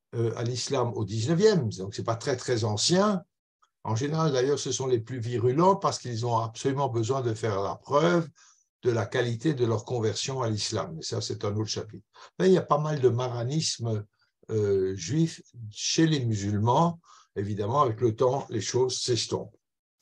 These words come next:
Nous en étions là, et alors je vous propose de continuer notre petite promenade. Alors, il y a un fossé économique,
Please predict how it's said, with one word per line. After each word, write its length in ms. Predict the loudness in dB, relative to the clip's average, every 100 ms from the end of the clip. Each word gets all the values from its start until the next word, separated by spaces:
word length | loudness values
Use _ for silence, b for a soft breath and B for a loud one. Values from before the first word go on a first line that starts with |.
| _ _ _ _ _
Nous 200 | 2 6
en 120 | 6 6
étions 260 | 6 6
là, 300 | 6 6 4 0
et 120 | 2
alors 240 | 4 4
je 160 | 2 2 0 0
vous 180 | -4 -2
propose 460 | -4 0 0 0
de 160 | -2 -6
continuer 760 | -4 -8 -6 -6 0 2 2 -2 -14 -20 _ _ _ _ _ _ -2
notre 220 | 0 2
petite 320 | 0 2 -2
promenade. 480 | 2 2 2 0 -4 -16 _ 6
Alors, 380 | 8 8 4 _ _ _ _ _ _ _ _ _ _ _ _ 2
il 80 |
y 60 | 6
a 80 | 6
un 20 |
fossé 360 | 8 6 8 6
économique, 840 | 6 4 4 2 0 -2 -10